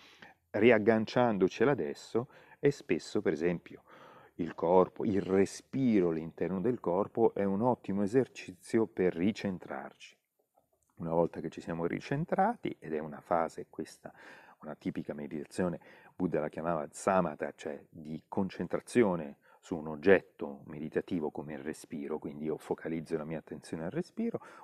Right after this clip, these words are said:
Una volta che abbiamo fatto questo, beh, a quel punto, se siamo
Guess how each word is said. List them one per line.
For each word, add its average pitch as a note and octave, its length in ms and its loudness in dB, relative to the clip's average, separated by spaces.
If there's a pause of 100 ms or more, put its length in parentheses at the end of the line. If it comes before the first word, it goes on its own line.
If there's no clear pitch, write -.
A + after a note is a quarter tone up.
(100)
Una D#3+ 120 -2
volta F3+ 300 4
che G2+ 100 2
abbiamo F2 320 0
fatto - 380 -6
questo, F#2 760 -2 (400)
beh, D3+ 120 2
a - 120 -2
quel G3 240 2
punto, A3 760 2 (320)
se - 180 -10
siamo F2+ 580 -2